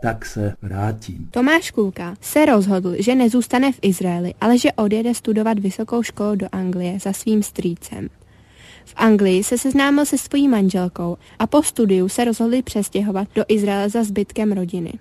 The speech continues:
Speaker 2: Chtěl přednášet na univerzitě, takže se musel naučit hebrejsky.
Speaker 1: Ku podivu to není tak těžký jazyk, jak by se mohlo zdát, protože on má sice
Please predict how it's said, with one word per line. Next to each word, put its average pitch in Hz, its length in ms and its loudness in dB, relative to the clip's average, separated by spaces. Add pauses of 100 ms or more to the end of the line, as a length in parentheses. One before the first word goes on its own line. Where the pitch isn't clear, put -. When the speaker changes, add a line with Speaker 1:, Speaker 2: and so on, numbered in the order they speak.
(180)
Speaker 2:
Chtěl 302 240 2
přednášet 226 680 0
na 254 160 -2
univerzitě, 190 600 0
takže 196 260 0
se 302 160 0
musel 269 320 2
naučit 208 380 -2
hebrejsky. 185 640 -4
Speaker 1:
Ku 202 140 2
podivu 185 640 4
to 170 200 0
není 165 460 4
tak - 540 -6
těžký - 520 -4
jazyk, 127 460 0
jak 123 120 -2
by 131 160 -6
se 156 180 -4
mohlo 156 420 2
zdát, 113 460 -6 (1000)
protože 139 880 2 (140)
on 143 300 4
má 165 220 6
sice 151 720 -2